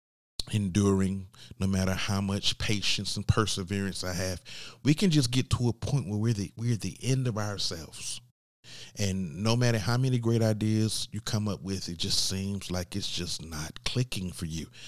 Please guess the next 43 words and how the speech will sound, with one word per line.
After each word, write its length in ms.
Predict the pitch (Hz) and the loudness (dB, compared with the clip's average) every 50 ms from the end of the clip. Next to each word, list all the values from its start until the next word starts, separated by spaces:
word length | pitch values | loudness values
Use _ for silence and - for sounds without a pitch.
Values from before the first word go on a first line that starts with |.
| - - - - - - | -14 -14 -14 -14 -10 -4
I 140 | - 98 170 | 0 4 6
don't 200 | 180 180 165 151 | 6 6 6 6
know 100 | 139 127 | 4 4
if 140 | 117 - 98 | 2 2 0
you've 100 | 98 90 | -2 -2
ever 180 | 92 82 80 78 | 0 -2 -2 -4
been 220 | 76 80 73 73 | -6 -8 -8 -8
there, 100 | - - - - - _ _ _ _ _ _ _ _ _ _ - - - - - - - - | -12 -14 -16 -18 -20 _ _ _ _ _ _ _ _ _ _ -20 -16 -16 -14 -14 -16 -6 2
but 140 | - 113 110 | 4 6 8
it's 180 | 127 131 - 127 | 8 6 6 4
a 60 | 110 | 2
very 400 | 98 104 127 123 117 113 110 104 | 2 2 2 2 2 2 0 -2
humbling 1000 | 104 - - - - - - 143 147 165 175 165 170 165 160 160 160 156 151 127 | -4 -8 -8 -8 -6 -4 0 2 2 4 4 4 4 4 4 4 4 4 4 4
state 720 | - - - - - - 120 117 120 120 - - - - - - - - - _ - - | 4 6 6 4 4 2 2 2 2 -2 -4 -8 -14 -18 -18 -18 -20 -20 -20 _ -6 -2
to 120 | - 123 | 0 0
be 300 | 104 104 117 113 107 87 | 4 4 4 4 4 2
in. 100 | 67 73 | 0 0
Now, 100 | 92 92 | -2 -2
of 80 | 85 - | 0 2
course, 200 | - 123 104 - | 2 2 2 4
this 140 | - 123 - | 2 2 2
state 320 | - - 117 117 117 - | 4 6 4 4 4 0
was 180 | 98 101 - - | -6 -6 -6 -6
prior 420 | - - 110 104 110 117 113 113 | -4 -4 -4 -4 -2 -6 -6 -6
to, 280 | - - - 117 110 107 - - - - - - | -4 -2 -2 -2 -2 -2 -4 -8 -14 -16 -12 -10
<laughs> 300 | - - - - - - | -8 -8 -8 -8 -2 2
you 80 | 123 | 4
know, 140 | 117 104 98 | 4 4 4
some 220 | 95 - 110 107 | 4 2 2 4
of 100 | 107 101 | 4 4
the 260 | 95 98 95 92 90 71 | 4 4 4 4 2 2
recognition 680 | 60 98 110 104 - - 82 95 101 95 - - 98 92 | 2 2 2 2 2 0 -2 0 0 2 2 2 2 2
I 120 | 92 90 | 0 0
got 220 | 85 95 92 82 | 2 2 0 0
from 160 | - - 95 95 | -2 -4 -2 0
the 80 | 90 | 0
White 260 | 87 92 92 90 85 | 2 2 2 2 0
House 400 | 73 - 87 87 87 85 85 - | 0 0 0 0 0 -2 -2 -4
and 80 | 87 87 | -4 -2
some 200 | - - 95 92 | -2 -2 0 -2
of 80 | 92 82 | -2 -2
the 140 | 87 - | -4 -4
other 340 | - 78 90 82 90 87 87 | -2 -2 -2 -2 -2 -4 -4